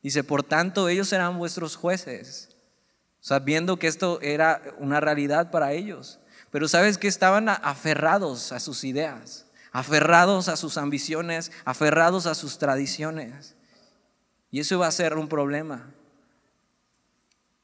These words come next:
Porque si tú no sueltas lo que tienes en tus manos, no puedes abrazar a Jesús completamente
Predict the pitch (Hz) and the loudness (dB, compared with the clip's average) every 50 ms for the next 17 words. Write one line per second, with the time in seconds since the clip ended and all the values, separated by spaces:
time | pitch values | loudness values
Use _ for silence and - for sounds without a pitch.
0 | _ _ _ - 123 - - 147 139 135 - - - 151 143 - 170 175 180 185 | _ _ _ -10 -6 -2 0 0 0 0 -2 -2 -2 -2 -2 0 0 0 2 4
1 | 196 185 185 - 180 170 165 180 170 190 170 165 160 151 123 139 123 160 160 156 | 4 4 2 2 2 4 4 4 4 2 2 2 2 0 -2 -2 -4 -4 -4 -4
2 | 160 151 151 143 117 131 120 127 139 139 143 147 147 143 143 143 147 151 147 143 | -4 -4 -6 -6 -6 -6 -4 -2 0 0 0 0 -2 -4 -4 -4 -2 -2 -2 -2
3 | 139 - 131 131 127 127 123 - - 131 139 135 131 123 - 120 117 - - 139 | 0 0 0 0 0 -2 -2 0 0 0 0 0 -2 -4 -8 -10 -10 -10 -10 -12
4 | 135 - - 135 120 113 131 127 127 135 123 127 131 131 127 120 104 - - | -12 -10 -10 -8 -6 -6 -6 -6 -6 -6 -6 -6 -6 -8 -10 -14 -18 -20 -20